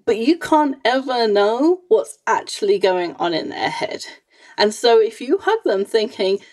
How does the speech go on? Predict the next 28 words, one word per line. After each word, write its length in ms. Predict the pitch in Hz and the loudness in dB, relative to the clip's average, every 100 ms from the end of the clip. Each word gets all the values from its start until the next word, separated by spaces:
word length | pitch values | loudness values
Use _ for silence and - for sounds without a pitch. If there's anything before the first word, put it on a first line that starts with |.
| _ _ - | _ _ 0
"They're 140 | 415 | 2
gonna 180 | 294 254 | 2 0
think 240 | 277 262 | -4 -2
this 160 | 277 285 | -2 -2
is 140 | 285 | -4
innocent 580 | - 392 311 - 214 202 | 2 4 4 0 -2 0
and 180 | 220 220 | -2 0
I'm 140 | 226 | 0
just 320 | 226 233 - | 0 -2 0
a 120 | 196 180 | -2 0
gesture 480 | 240 311 - 311 | -4 -4 -2 0
of 80 | 269 | 0
friendship," 800 | - 190 170 - 170 151 147 - - _ _ _ _ _ _ _ | 0 0 0 -6 -2 0 0 -4 -20 _ _ _ _ _ _ _
you 300 | 202 214 254 | -12 -6 0
are 280 | 233 226 220 | 4 6 4
relying 760 | 185 185 190 208 269 381 403 403 | 2 2 2 2 4 4 2 2
on 500 | - 214 220 240 320 202 180 | 0 2 2 2 0 -2 -2
them 380 | 208 214 254 | 0 2 2
having 480 | 302 - 214 220 220 | 0 0 0 0 0
the 100 | 180 | -2
thought 300 | - 226 226 | 0 0 2
process 480 | - 196 202 190 - | 0 0 -2 -8 -8
that 180 | - - | -8 -8
you 220 | 175 202 | -8 -4
believe 480 | 202 175 165 175 170 | -2 0 -2 -4 -4
them 200 | 175 165 | -4 -4
to 120 | 160 | -6
have. 500 | - - - - - | -4 -2 -2 -4 -14